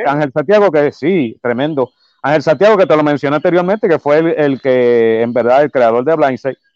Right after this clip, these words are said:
Speaker 2: y otro, otros artistas locales. Entonces, ¿qué pasa? Yo empecé ahí como artista, dibujé varios cómics para ellos, pero nunca tenía personajes míos.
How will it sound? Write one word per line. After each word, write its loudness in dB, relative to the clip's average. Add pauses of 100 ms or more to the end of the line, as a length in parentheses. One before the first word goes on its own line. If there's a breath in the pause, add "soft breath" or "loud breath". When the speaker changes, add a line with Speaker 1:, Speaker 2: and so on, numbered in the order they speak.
(240)
Speaker 2:
y 0
otro, 4
otros 0
artistas -2
locales. 0 (160)
Entonces, -4
¿qué 0
pasa? 0 (300)
Yo -2
empecé 0
ahí 2
como 0
artista, -6
dibujé 0
varios 2
cómics 0
para 4
ellos, -2
pero 0
nunca 0
tenía -2
personajes -4
míos. -8